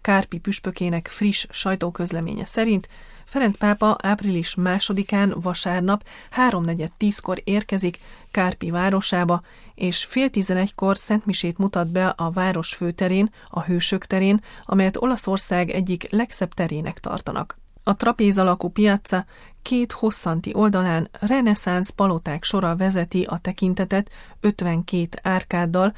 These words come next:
a tér keskenyebb végén álló barokk katedrális felé. A Szent Mise végén a pápa megállt három alapkövet,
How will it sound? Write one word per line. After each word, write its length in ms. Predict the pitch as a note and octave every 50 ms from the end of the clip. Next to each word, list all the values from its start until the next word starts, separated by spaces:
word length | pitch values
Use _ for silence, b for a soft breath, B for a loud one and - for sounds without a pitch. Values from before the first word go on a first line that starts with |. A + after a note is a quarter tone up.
| B B B B
a 100 | - G#3+
tér 360 | G#3 - A#3 G#3+ G#3 G3+ - - -
keskenyebb 600 | - A3 A3+ - - - F#3 E3+ E3 D#3 E3 E3+
végén 400 | F#3 F#3 F3+ E3 F#3+ D#3 C3+ D3+
álló 340 | E3+ F3+ F3 E3+ E3 D3 - -
barokk 360 | - F#3 F#3 F#3+ F3+ E3+ - - - -
katedrális 720 | - - F#3 - F3 F3 F#3+ - - - - G3+ G3 -
felé. 320 | - - - - - - b b b b b b b b b b b b b b b
A 140 | - - G#3
Szent 220 | - - B3 A#3
Mise 240 | A3 G#3 - - G3
végén 360 | F#3+ F#3+ F#3 F3+ F#3 F#3 F3
a 60 | F3+
pápa 380 | F3 - G3 G3 F#3+ - F3+ F3+
megállt 480 | F#3 G3 G#3 G#3+ G#3 F#3+ F#3+ F#3+ F#3
három 420 | - - - D#3+ D#3+ E3 F3 F3 F3
alapkövet, 680 | - - F#3+ F3 D#3+ - - - G3 F#3 F#3+ F#3+ -